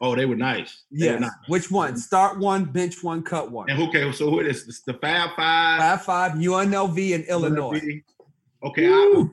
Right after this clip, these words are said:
Speaker 1: go 'cause U N L V was winning championships.
Speaker 2: Hey,
Speaker 3: Running
Speaker 2: that's
Speaker 3: Rebs.
Speaker 2: right, Running Rebs,
Speaker 1: So I'm,
Speaker 2: baby.
Speaker 1: I'm gonna, I'm gonna start them.
Speaker 2: Okay.
Speaker 1: Right? I'm going to, I'm going to, I'm going to bench the Fab Five.
Speaker 2: Okay.
Speaker 3: Ooh,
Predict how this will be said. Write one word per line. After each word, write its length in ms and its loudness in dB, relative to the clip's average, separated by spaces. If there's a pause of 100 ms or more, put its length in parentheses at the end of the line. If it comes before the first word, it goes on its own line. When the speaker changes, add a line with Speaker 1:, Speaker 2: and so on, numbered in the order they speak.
(120)
Speaker 1:
go 160 -2
'cause 240 -4
U 140 0
N 80 0
L 100 -2
V 220 -2
was 180 -4
winning 240 -2
championships. 840 -8
Speaker 2:
Hey, 300 -2
Speaker 3:
Running 240 6
Speaker 2:
that's 100 2
Speaker 3:
Rebs. 400 4
Speaker 2:
right, 280 0
Running 380 2
Rebs, 480 4
Speaker 1:
So 80 2
I'm, 180 2
Speaker 2:
baby. 140 2
Speaker 1:
I'm 100 0
gonna, 200 0 (140)
I'm 160 2
gonna 160 2
start 520 0
them. 340 -4 (300)
Speaker 2:
Okay. 460 -2 (180)
Speaker 1:
Right? 360 2 (800)
I'm 280 0
going 320 2
to, 300 -4
I'm 200 -2
going 300 -2
to, 280 -4
I'm 140 -2
going 260 0
to 240 -2
bench 300 0
the 120 -4
Fab 500 -4
Five. 420 -2 (580)
Speaker 2:
Okay. 500 2
Speaker 3:
Ooh, 360 6